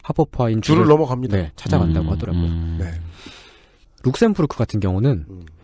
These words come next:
Speaker 1: 이 법안을 처리하기 위해서
Speaker 2: 음.
Speaker 1: 헌법을 뜯어 고쳤어요.
Speaker 2: 어떻게요?
Speaker 1: 그러니까 그
Speaker 2: 아,
Speaker 1: 어, 예.
Speaker 2: 이를테면 그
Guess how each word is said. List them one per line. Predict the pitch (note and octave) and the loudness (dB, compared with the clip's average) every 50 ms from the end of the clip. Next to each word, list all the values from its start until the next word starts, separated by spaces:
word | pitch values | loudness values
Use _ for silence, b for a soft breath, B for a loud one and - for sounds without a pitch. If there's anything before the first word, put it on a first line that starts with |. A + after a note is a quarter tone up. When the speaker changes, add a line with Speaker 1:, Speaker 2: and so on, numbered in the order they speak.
| _ | _
Speaker 1:
이 | - A#2+ C#3 C#3+ | 0 0 2 2
법안을 | - A2+ A#2+ A#2 C#3+ C#3+ D3 D3+ D3 | 2 2 2 4 4 4 4 2 2
처리하기 | - E3 F#3+ G3 F#3+ E3 C#3 - A#2+ G#2 F#2 | 2 2 2 4 4 4 2 2 0 -2 -2
위해서 | F2+ F2+ F2+ F2 - C#3 A#2 F2+ - _ _ - | -2 -4 -4 -2 -2 -2 -2 -2 -6 _ _ -20
Speaker 2:
음. | E2+ - - - | -20 -12 -2 -2
Speaker 1:
헌법을 | G#3+ A3 - A3+ G#3+ G3 D3+ | 0 4 4 4 4 4 2
뜯어 | - F3 F#3 | 2 2 0
고쳤어요. | C#3+ G2 - F#2 - - - - - - - - _ _ _ _ _ _ _ _ _ | 0 0 -4 -8 -12 -12 -14 -18 -20 -20 -20 -20 _ _ _ _ _ _ _ _ _
Speaker 2:
어떻게요? | - - - - - D2+ D2 - - _ - | -10 -10 -10 -8 -8 -10 -10 -10 -12 _ -12
Speaker 1:
그러니까 | A#2 A2 A#2 A2 | -6 -2 -2 -2
그 | - - B2 B2 A#2+ A#2 A2+ G#2 - B B B B B B | 0 2 2 4 4 4 2 0 -4 B B B B B B
Speaker 2:
아, | D3 B2 D3+ D#3+ C#3+ G2+ | 2 4 6 6 4 4
Speaker 1:
어, | D2+ - - | 0 -4 -4
예. | A#2 F#2+ D#2+ D2+ - _ _ _ _ - | -4 -4 -4 -6 -12 _ _ _ _ -2
Speaker 2:
이를테면 | C#3 C#3 D3 F3+ E3+ E3+ | -2 0 0 0 -2 0
그 | D3+ C#3+ C3+ B2+ A2+ | 2 2 2 2 2